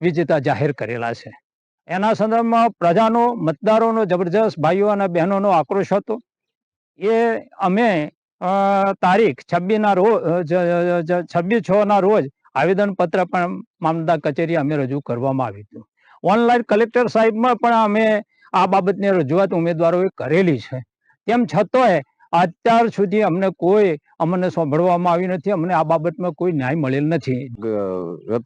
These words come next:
Speaker 2: સમયમાં જે સ્થાનિક સ્વરાજ્યની ચૂંટણી થઈ એમાં હું પણ ઉમેદવાર હતો અને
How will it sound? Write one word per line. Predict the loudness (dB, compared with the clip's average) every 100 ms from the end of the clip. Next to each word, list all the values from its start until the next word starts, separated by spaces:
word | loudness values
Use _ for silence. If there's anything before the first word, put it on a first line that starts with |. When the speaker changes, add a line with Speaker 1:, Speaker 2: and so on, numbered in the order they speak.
| _
Speaker 2:
સમયમાં | -4 -2 0 0 -2 -8 _ _ _ _
જે | -18
સ્થાનિક | -10 -8 -6 -8
સ્વરાજ્યની | -4 -2 -2 -4
ચૂંટણી | -8 -6 -4
થઈ | 0 0 -2 -8 _ -10
એમાં | -4 -2 -2
હું | -4 -6
પણ | -6
ઉમેદવાર | -4 -2 -2 -2
હતો | 0 -2 -4 _ _ _ _ _ _ _ _ -12
અને | -6 -2 -2